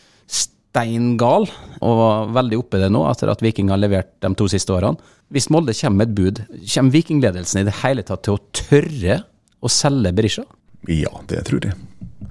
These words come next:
Speaker 2: Eh, hvis budet er godt nok, eh, hvis det ikke foreligger noen andre bud, og hvis spilleren selv har lyst. Eh, og så kan jo ikke vi, eh, stå her i Molde og vite, eh, hva Veton Berisha tenker.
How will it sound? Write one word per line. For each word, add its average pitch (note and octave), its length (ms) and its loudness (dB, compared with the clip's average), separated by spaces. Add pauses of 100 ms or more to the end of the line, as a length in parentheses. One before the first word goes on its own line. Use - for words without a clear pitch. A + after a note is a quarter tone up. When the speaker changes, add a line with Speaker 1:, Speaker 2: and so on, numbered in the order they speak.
(140)
Speaker 2:
Eh, F2 420 0
hvis F2 240 2
budet D#2+ 480 2
er D#2+ 240 2
godt F2+ 240 -4
nok, A#2 300 -4 (260)
eh, D#2+ 600 0
hvis F2 240 0 (180)
det E2+ 160 -2
ikke D#2 300 -2
foreligger D2+ 420 0
noen D2+ 400 -2
andre D#2 320 0
bud, G#2 300 2 (500)
og F#2 220 0
hvis - 240 0 (100)
spilleren D2+ 560 0
selv - 460 -2
har C#2 100 0
lyst. - 380 -4 (580)
Eh, F2+ 480 2
og F2+ 240 -2
så A2 160 0
kan F2+ 240 -2
jo E2 80 -2
ikke G#2 240 -2
vi, F2+ 140 4 (160)
eh, D#2 720 -2
stå F#2+ 320 -2
her D#2+ 240 -4
i E2 80 -2
Molde D#2+ 300 0
og D2 160 -2
vite, D#2 420 -2 (220)
eh, D2+ 260 -4
hva D2+ 240 -2
Veton D#2 460 -2
Berisha E2+ 340 -2
tenker. D#2+ 380 -4